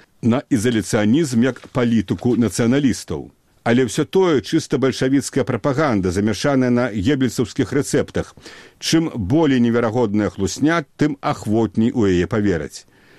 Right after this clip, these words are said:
Дзе ў Беларусі тыя дэмакраты, пры якой служаць уладзе? Жменька дэпутатаў Б Н Ф у Вярхоўным Савеце.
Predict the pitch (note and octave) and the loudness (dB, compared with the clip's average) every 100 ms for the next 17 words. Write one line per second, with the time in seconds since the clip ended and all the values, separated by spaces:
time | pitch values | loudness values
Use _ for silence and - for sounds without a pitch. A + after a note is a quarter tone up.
0 | - _ - F2 G#2+ G3+ F3 D3 C#3 C3+ | -20 _ -6 -2 2 2 2 2 2 2
1 | A2+ G#2+ B2 A#2+ A2 A#2+ - C#3+ G#2 F2+ | 0 -2 0 0 0 -2 -2 -2 -2 -2
2 | E2+ - - C3 C#3 - E3 - C#3 G#2 | -6 -4 -2 0 0 2 2 2 -2 -2
3 | F#2+ C3+ B2 F2+ D#2 D2+ - _ _ - | 0 0 2 0 -2 -8 -10 _ _ -6
4 | F2 A#2 D#3+ D3+ D3 B2 B2+ C#3 D3 B2+ | -2 2 4 2 0 -4 -2 -2 0 0
5 | B2+ A2+ C3 C3+ G#2+ A2 A#2 - B2 A#2+ | 0 2 2 2 0 0 -2 0 2 2
6 | F#2+ B2+ B2 F#2+ - | 0 0 0 0 -4